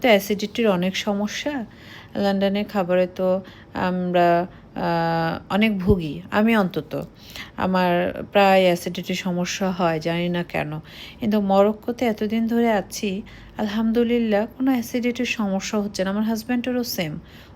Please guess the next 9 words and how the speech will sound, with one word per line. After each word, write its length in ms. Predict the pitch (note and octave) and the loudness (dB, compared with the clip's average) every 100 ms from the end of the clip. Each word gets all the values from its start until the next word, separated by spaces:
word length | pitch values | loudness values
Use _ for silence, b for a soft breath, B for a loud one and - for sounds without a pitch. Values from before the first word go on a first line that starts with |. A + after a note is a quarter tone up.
| - | 0
ওরও 140 | B3+ | 4
অ্যাসিডিটি 500 | C#4 A#3+ A#3+ G#3+ G#3 | 4 4 2 0 2
হচ্ছে 300 | G#3 G3+ - | 0 0 -2
না, 100 | F3+ | -2
আমারও 340 | E3+ F#3+ A3+ A#3+ | 0 0 0 0
হচ্ছে 300 | G3 G3 F3+ | 0 -2 -4
না, 120 | F3 | -2
আলহামদুলিল্লাহ। 680 | F3 F#3 F3+ E3+ E3+ E3+ F3 | -2 -2 -2 -2 0 -2 -4
এটা 140 | G#3 | -6